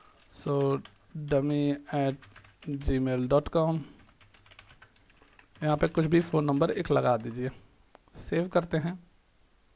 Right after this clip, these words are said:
Data inserted successfully। Back चलिए वापस index page पे, यहाँ पे देख सकते हो डमी data आ चुका है। तो यहाँ पर भी देख लेते हैं,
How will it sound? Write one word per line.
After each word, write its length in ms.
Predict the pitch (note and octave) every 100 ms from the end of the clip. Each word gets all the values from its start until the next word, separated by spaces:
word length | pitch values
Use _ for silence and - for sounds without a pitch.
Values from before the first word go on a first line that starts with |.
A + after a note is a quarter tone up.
| _ _ _ _ _ _ _ _ _ _ _ _ _ _ _ _ _ - - _ _
Data 340 | C#3 C#3 C3+ C3
inserted 460 | C3 - C#3 D#3
successfully। 600 | D3 D#3+ - - E3+ E3+ F3 F3 - _ _ D#3+
Back 260 | C#3+ C#3
चलिए 320 | - D#3+ D#3 D#3+
वापस 380 | D3+ C#3 D3 -
index 300 | D#3 D#3 E3
page 240 | - E3+ E3
पे, 140 | G3+ A3+ - - _ _ -
यहाँ 140 | D3+
पे 120 | C#3+ C#3+
देख 160 | D3
सकते 280 | - - -
हो 60 | -
डमी 440 | D3 D3 C#3 C#3+
data 260 | C#3 C3 -
आ 220 | - D3+
चुका 280 | - - B2
है। 80 | - -
तो 60 |
यहाँ 200 | D3+ D#3+
पर 120 | E3
भी 120 | F3 F3+
देख 220 | F3 E3+
लेते 220 | F3 F3
हैं, 120 | F#3